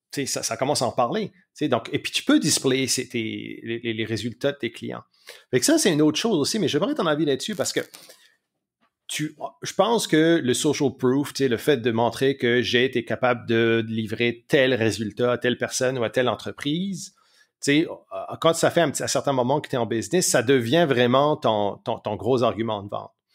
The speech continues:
Pour quelqu'un qui commence, où est-ce qu'elle se situe ? Est-ce que tu penses que la, ben, je pense que c'est comme n'importe quoi, il faut que la personne ait de l'expérience, mais admettons que la personne n'a pas encore de, tu sais, de, de, de bons home run par rapport à ses, à ses clients, et cetera.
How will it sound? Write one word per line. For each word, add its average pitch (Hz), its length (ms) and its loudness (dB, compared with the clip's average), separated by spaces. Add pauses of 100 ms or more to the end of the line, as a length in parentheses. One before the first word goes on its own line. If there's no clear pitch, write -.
(360)
Pour 120 80 -4
quelqu'un 160 300 0
qui - 120 -14
commence, 175 800 0 (1160)
où 185 160 4
est-ce - 180 2
qu'elle 160 140 2
se - 60 2
situe ? 151 280 -4
Est-ce 127 180 -2
que 175 100 2
tu 175 200 -4
penses 165 440 0
que 139 360 2
la, 110 240 -2 (520)
ben, 135 100 2
je - 80 -2
pense 160 180 4
que - 60 -4
c'est 139 140 0
comme 110 400 -4
n'importe 120 340 -4
quoi, 147 220 2
il 117 40 -2
faut - 200 -6
que 135 80 -2
la 131 60 2
personne 127 280 -2
ait 117 60 -4
de 110 60 -8
l'expérience, 127 520 -4
mais 135 60 0
admettons 175 260 -2
que 180 60 -2
la 151 80 2
personne 170 300 0
n'a 127 100 2
pas 147 140 0
encore 143 500 2
de, 113 240 -2 (600)
tu 127 100 -8
sais, - 20 -6
de, 110 280 -4
de, 104 100 -20 (100)
de 110 120 -4
bons 135 300 2
home 131 240 4
run 131 220 2
par 123 160 2
rapport 120 320 2
à 117 40 -2
ses, 107 400 -2
à 101 100 -2
ses - 180 -6
clients, 117 420 -4
et 117 160 -8
cetera. 110 480 -6